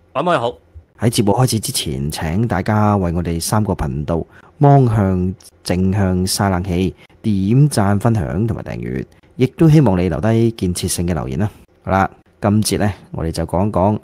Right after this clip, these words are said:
Speaker 2: 啊，呢個台灣地區其實呢單事情呢，都鬧得幾大下嘅。咁有一位嚟自台灣地區嘅一位啊，跆拳道選手，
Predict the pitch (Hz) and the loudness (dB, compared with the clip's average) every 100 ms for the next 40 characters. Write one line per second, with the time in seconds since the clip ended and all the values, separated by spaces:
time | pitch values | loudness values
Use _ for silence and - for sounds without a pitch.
0 | - 58 65 104 104 - 69 92 107 101 | -8 -8 -2 0 -2 -2 -2 0 0 0
1 | 87 85 104 85 69 - 117 147 160 147 | -4 -2 -2 -2 -6 -8 0 2 4 4
2 | 139 117 117 117 87 85 - 76 110 - | 4 4 4 0 -4 -6 -6 -2 -4 -4
3 | - - 127 113 80 85 - 73 85 113 | -20 -2 2 2 2 0 -2 -2 0 2
4 | 107 73 73 69 73 76 - _ - 175 | 2 0 -2 -6 -6 -8 -12 _ 2 4
5 | 139 113 143 - 92 104 165 - _ _ | 4 4 2 2 2 4 4 2 _ _
6 | - 78 80 87 95 110 110 110 85 78 | -8 -4 -2 -2 -2 0 0 0 -2 0
7 | 104 139 139 101 98 101 - 127 123 120 | 4 4 4 2 0 0 2 4 4 2
8 | 98 92 - - _ - 127 110 - - | 0 -2 -4 -16 _ 0 2 2 0 -6
9 | _ - 69 62 - 80 76 90 90 87 | _ -10 -8 -8 -6 -4 -2 -2 -2 -4
10 | 80 82 98 101 110 127 110 | -4 -2 0 0 2 4 4